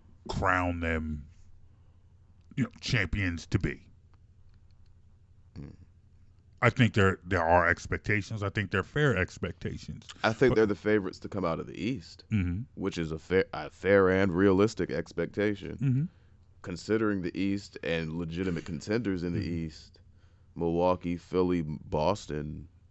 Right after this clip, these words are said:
Speaker 1: Mm-hmm.
Speaker 2: How can you not? If you have
Speaker 1: Yeah.
Speaker 2: three teams that are really based on roster, talent, experience,
Speaker 1: Mm-hmm.
Speaker 2: legitimate threats to come out your conference, and you're
Speaker 1: Mm-hmm.
Speaker 2: one of those three teams,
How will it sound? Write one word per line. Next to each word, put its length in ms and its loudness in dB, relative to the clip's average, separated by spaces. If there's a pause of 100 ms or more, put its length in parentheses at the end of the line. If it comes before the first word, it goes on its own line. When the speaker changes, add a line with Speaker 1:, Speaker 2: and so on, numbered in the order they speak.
Speaker 1:
Mm-hmm. 1300 -14
Speaker 2:
How 160 -4
can 120 -16
you 100 -6
not? 220 -8
If 140 -8
you 200 -2
have 260 0
Speaker 1:
Yeah. 40 -6 (200)
Speaker 2:
three 240 -2
teams 420 -2
that 160 -2
are 160 -6 (160)
really 560 -2 (340)
based 320 -4
on 180 -2
roster, 540 -2
talent, 460 -4
experience, 1000 -4
Speaker 1:
Mm-hmm. 500 -8
Speaker 2:
legitimate 540 -2
threats 260 -2
to 80 -8
come 160 -4
out 160 0
your 120 -8
conference, 680 -4
and 120 -4
you're 140 0
Speaker 1:
Mm-hmm. 100 -2
Speaker 2:
one 140 0
of 140 -6
those 240 -4
three 300 -6
teams, 640 -4